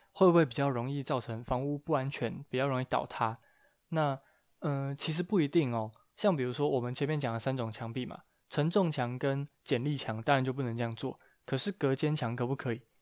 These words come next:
隔间墙是可以的，因为隔间墙其实它只是用来隔音，还有，呃，挡水啊，还有挡视线，能把房间隔开而已，它其实并不需要承受上下楼板的重量。所以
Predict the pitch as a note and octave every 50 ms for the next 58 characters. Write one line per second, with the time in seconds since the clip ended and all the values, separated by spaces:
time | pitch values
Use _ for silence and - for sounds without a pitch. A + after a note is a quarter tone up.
0 | _ _ _ - D#3+ E3+ G3 G#3+ G3 F#3 D#3 D3+ F3+ - - - B2+ B2+ C3+ C#3
1 | C3 - - E3 E3+ F3+ E3 - - D3 C#3+ D3 E3 E3 E3 - A#2+ A#2+ A#2+ -
2 | - B2 - C3+ B2+ B2+ - - _ _ _ _ - G#3 G#3 F3 C#3+ B2 - D#3+
3 | D#3+ E3 D3+ C#3 B2+ A#2+ A#2+ - _ _ _ _ _ - B2+ A#2+ B2 - C#3 C3
4 | C3 C#3 D3 - _ _ _ _ _ _ _ - C#3 C#3 D3 D3+ D3+ C3 A#2+ A#2
5 | A#2 - _ _ _ _ - C#3+ C3+ B2+ A#2+ A#2+ B2 - _ _ _ _ - B2
6 | A#2+ C#3 D#3+ - - - C3 D#2+ E2+ F2+ F2+ E2+ - - _ _ _ _ _ -
7 | C3+ C3 C3+ B2+ - - - A2+ - - - C#3 B2+ - - C3 A#2 A#2+ - C3+
8 | C#3+ D3 D3 - - A#2+ A#2 A#2 - A#2+ A#2+ B2 - C#3+ C#3 C#3+ C3+ - A#2+ A#2
9 | - - B2 A#2+ A#2+ A#2+ A#2+ - - D3+ E3 F3 - - C3 C3 C3+ - D#3+ D3
10 | C#3 C3+ C3 - - C3 A#2+ B2 B2 A#2 - - - - _ _ - - - A#2+
11 | A#2+ - D3+ C#3+ B2 - - - _ - - E3 C#3 C3+ C3 D3 C3+ B2 A#2+ A2+
12 | A2+ A2+ A#2 - - - - F2 - - - D#3 B2+ A#2 A#2 B2 B2 - - -
13 | _ _ _ _ _ _ _ _ _ _ _ _ _ - - F3+ G3+ E3+ B2